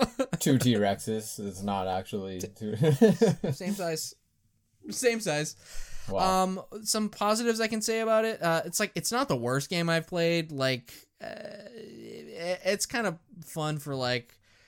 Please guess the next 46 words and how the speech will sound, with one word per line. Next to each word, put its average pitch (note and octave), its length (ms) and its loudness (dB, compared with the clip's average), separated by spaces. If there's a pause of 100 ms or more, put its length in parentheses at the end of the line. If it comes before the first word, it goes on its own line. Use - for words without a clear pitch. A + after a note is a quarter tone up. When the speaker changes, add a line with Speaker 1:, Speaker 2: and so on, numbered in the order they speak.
Speaker 1:
some C3+ 200 -6
shits D3+ 260 -4
and A#2+ 160 -6
gigs, B2 400 -4
I B2 140 -4
guess. A#2+ 520 -2 (340)
Speaker 2:
Mm-hmm. F#2+ 140 -8 (320)
Speaker 1:
I - 60 -8
c-, C#3+ 120 -10
just C3 200 -6
can't D3 160 -4
recommend A#2+ 440 -2
it A2 140 -6
based A2 260 -4
off A2 180 -2
of G#2+ 140 -8
it G2 140 -8
being G#2+ 260 -6
a G2 40 -10
fighting G#2+ 340 -8
game. A2 220 -6
Like, G#2+ 100 -8
there's G#2+ 120 -12
a G#2+ 80 -8
lot G#2+ 420 -4
other A2+ 340 -6
better G#2+ 420 -8
fighting G#2 380 -8
games A2 240 -6
that G#2+ 80 -8
you A2 80 -10
should G2+ 160 -10
spend G#2 220 -8
your G2+ 80 -10
time G#2+ 300 -6
with. A#2 260 -8 (460)
But C3+ 520 0
what B2+ 140 -2
I A#2+ 60 -2
will D3+ 320 0
say G2 500 -4 (380)
is B2 200 -2
it C3 180 -4
has B2+ 560 -2
the B2 80 -6
first - 800 0